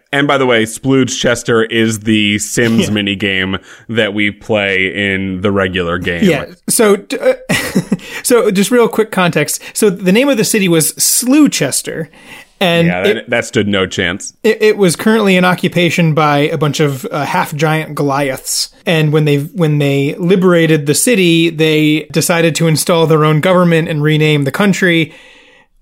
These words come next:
Speaker 2: or rename the, yeah, the, the kingdom, and they renamed it to Sploochchester, and they called the new government the Elite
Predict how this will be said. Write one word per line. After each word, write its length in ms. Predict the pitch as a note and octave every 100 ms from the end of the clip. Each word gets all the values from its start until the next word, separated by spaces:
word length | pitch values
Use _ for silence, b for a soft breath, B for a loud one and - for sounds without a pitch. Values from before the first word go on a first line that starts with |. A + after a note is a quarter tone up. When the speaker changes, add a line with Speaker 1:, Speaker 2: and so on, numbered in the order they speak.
| -
Speaker 2:
or 120 | F3+ E3+
rename 320 | E3 E3 D#3
the, 380 | D3 C#3+ D3+ -
yeah, 160 | F3+ C3+
the, 200 | C3 C3
the 140 | C#3
kingdom, 500 | - F#3 D3+ C#3+ C#3+ B B _
and 120 | E3
they 80 | D#3
renamed 300 | D3 D#3 C#3+
it 80 | C#3+
to 60 | -
Sploochchester, 840 | - C#4 G3 - E3+ - F#3 F#3
and 140 | F3
they 80 | D#3+
called 600 | - F#3+ F#3+ F3+ E3+ G3
the 180 | D#3+ E3
new 180 | D#3 E3+
government 600 | D3+ F3 F3+ E3 D#3 D#3 -
the 360 | F3 D#3 - -
Elite 540 | F#3 D#3+ G#3 A#3 -